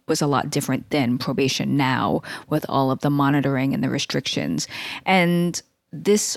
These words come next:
alternative to incarceration actually then was not the same pathway that sets people up to fail. So it allowed me to finish high school. It allowed me not to go to prison. It allowed me to go to college. It allowed me to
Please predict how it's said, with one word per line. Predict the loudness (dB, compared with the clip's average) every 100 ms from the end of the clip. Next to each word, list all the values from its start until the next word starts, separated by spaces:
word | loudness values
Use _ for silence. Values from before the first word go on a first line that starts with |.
| -10 -2
alternative | 2 2 0 0 6 6 6 4 0 -6
to | -2 4 6 6
incarceration | 2 0 2 0 0 2 4 4 0 -2 -2 -4 -8 -20 -6 0
actually | 0 0 2 2 2
then | 2 2 2 0 -2
was | 2 4 6 4 2 -2 -6 -12 _ _ _ _ _ 0
not | 0 0
the | 0
same | 2 2
pathway | 2 0 0 0 0
that | -2 -4
sets | -6 -6
people | -6 -4 -4
up | -4
to | -8
fail. | -4 -4 -4
So | -2 2
it | 4
allowed | 4 4 4
me | 2
to | 0
finish | -2 -2 0
high | -4
school. | -8 -8 -8 -10 -12 -20 -14 -2
It | 2
allowed | 4 4
me | 4 4
not | 2 0
to | 0
go | -2
to | -2
prison. | -6 -8 -6
It | -4
allowed | 0 2 2
me | 0
to | -2
go | 0
to | -2
college. | -2 -4 -6 -4 -4
It | -2
allowed | 0 2 2
me | 0 0 0
to | 0 0 2 0